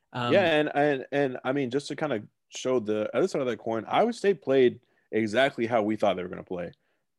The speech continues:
Speaker 1: Right.
Speaker 2: Very methodical.
Speaker 1: Great,
Speaker 2: They were
Speaker 1: but
Speaker 2: gonna,
Speaker 1: not
Speaker 2: they were
Speaker 1: ugly.
Speaker 2: gonna, yeah, they were gonna, they were gonna get the ball. They were gonna run it down your throat. They were gonna run a blo-, the, it's, it's a,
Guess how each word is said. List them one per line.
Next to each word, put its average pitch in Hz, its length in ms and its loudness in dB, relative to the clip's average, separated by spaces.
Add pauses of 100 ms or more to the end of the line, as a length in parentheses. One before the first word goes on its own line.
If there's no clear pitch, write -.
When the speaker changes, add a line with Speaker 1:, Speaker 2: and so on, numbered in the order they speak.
(100)
Speaker 1:
Right. 117 140 -4
Speaker 2:
Very 131 140 4
methodical. 120 800 2
Speaker 1:
Great, 165 300 0 (120)
Speaker 2:
They 107 120 0
were 104 60 -4
Speaker 1:
but - 120 -2
Speaker 2:
gonna, - 60 0
Speaker 1:
not 160 160 2
Speaker 2:
they 110 140 2
were 110 60 2
Speaker 1:
ugly. - 20 0
Speaker 2:
gonna, 107 200 -4 (540)
yeah, 123 240 2
they 110 180 2
were 117 120 2
gonna, 110 320 -2
they 107 180 2
were 104 100 0
gonna 95 360 -8 (140)
get 117 200 0
the 131 60 0
ball. 120 340 6
They 104 100 2
were 101 60 2
gonna 95 200 -4
run 98 200 -4
it 101 40 -4
down 107 140 -4
your 107 120 -8
throat. 104 420 -2
They 98 100 -4
were 98 60 -4
gonna 92 180 -8
run 95 240 -6
a 90 200 -8 (520)
blo-, 104 360 -2
the, 113 540 0 (200)
it's, 110 200 -16
it's 131 140 -2
a, 113 320 0